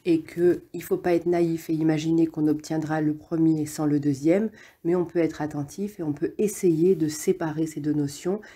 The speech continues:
Et lui, il dit, tirer un fil, ça veut dire essayer au moins à notre niveau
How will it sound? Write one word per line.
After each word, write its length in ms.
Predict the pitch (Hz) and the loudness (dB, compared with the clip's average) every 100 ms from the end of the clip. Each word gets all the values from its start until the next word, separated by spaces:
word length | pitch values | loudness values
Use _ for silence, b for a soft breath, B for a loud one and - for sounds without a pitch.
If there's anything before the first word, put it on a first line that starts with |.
| B - | B -4
Et 60 | |
lui, 220 | 143 165 160 | -2 0 2
il 40 | |
dit, 240 | 151 151 151 - | 2 2 -2 -12
tirer 300 | - 147 147 | -6 0 0
un 120 | 139 | 0
fil, 320 | - 185 190 | -4 -4 -4
ça 160 | - 143 | -4 -2
veut 140 | 139 | -2
dire 240 | 131 175 170 | 0 0 2
essayer 480 | 160 - 139 160 - | 0 0 2 2 2
au 140 | 175 | -2
moins 220 | 165 160 170 | 0 -4 -2
à 80 | |
notre 340 | 170 151 - - | -2 -2 -4 -2
niveau 360 | 147 139 185 | -2 2 0